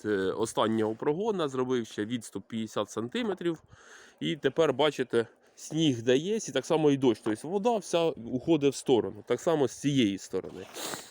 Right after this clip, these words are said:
Тобто, е, люди розуміють,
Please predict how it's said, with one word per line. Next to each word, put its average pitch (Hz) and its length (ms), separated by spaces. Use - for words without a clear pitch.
Тобто, 113 360
е, 104 40
люди 127 380
розуміють, 220 800